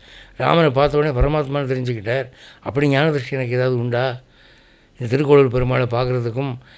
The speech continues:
இந்த மகிமையை உணர்றதுக்கும் இல்லை. இருபத்தி ஒன்று, "தேவுமற்ற அறியேனோ, அறியேன் என்றேனோ மதுரகவியார் போலே."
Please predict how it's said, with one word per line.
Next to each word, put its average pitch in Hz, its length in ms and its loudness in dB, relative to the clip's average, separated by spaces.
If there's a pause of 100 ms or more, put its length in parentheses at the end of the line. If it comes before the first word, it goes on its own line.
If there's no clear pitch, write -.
இந்த 127 160 -4
மகிமையை 131 400 0
உணர்றதுக்கும் 120 640 -2 (360)
இல்லை. 98 320 -2 (2000)
இருபத்தி 156 360 0
ஒன்று, 143 260 2 (680)
"தேவுமற்ற 175 600 4
அறியேனோ, 151 540 4 (640)
அறியேன் 156 440 2 (320)
என்றேனோ 139 520 4
மதுரகவியார் 151 680 2
போலே." 110 280 -6